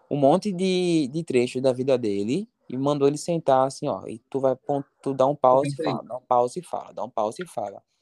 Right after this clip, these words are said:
Speaker 1: E aí acaba sendo muito sessão de terapia. E aí a gente vê que tem
Speaker 2: Uhum.
Speaker 1: umas, uma, umas partes que ele fica desconfortável. Inclusive ele fala, né, que, tipo, não queria falar sobre isso aqui e tal, mas acaba falando.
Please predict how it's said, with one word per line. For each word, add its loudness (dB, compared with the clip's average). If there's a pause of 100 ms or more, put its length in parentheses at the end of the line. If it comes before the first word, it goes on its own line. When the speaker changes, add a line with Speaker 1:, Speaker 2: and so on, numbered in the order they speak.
(340)
Speaker 1:
E 0
aí 6
acaba 0
sendo -10
muito -10
sessão -10
de -8
terapia. -2 (420)
E -4
aí 0
a 2
gente -8
vê -2
que 0
tem 0
Speaker 2:
Uhum. -2
Speaker 1:
umas, -10
uma, -2
umas -6
partes -2
que -6
ele -4
fica -2
desconfortável. 0 (120)
Inclusive 2
ele 4
fala, 2
né, -4
que, -16
tipo, -20
não -6
queria -8
falar -6
sobre -12
isso -10
aqui -14
e -10
tal, -2
mas -4 (260)
acaba 2
falando. 0